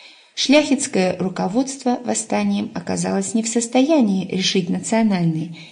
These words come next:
и аграрные вопросы. Повстанческие отряды оказались изолированными от крестьянского движения на Украине, а частично в Литве и Польше. Это обстоятельство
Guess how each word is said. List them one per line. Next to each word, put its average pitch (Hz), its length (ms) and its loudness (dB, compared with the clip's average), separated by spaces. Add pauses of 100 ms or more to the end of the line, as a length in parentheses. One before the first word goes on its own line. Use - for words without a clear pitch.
и 254 160 6
аграрные 196 640 0
вопросы. 165 540 -6 (640)
Повстанческие 220 760 0
отряды 185 360 0
оказались 170 640 -2
изолированными 220 1000 2
от - 160 -6
крестьянского 214 640 -2
движения 196 520 0
на 190 180 2
Украине, 185 640 -2 (260)
а 170 100 -4
частично 180 760 -2
в 170 80 -2
Литве 180 600 0 (180)
и 208 80 -2
Польше. 165 680 -6 (440)
Это 170 200 0
обстоятельство 240 880 0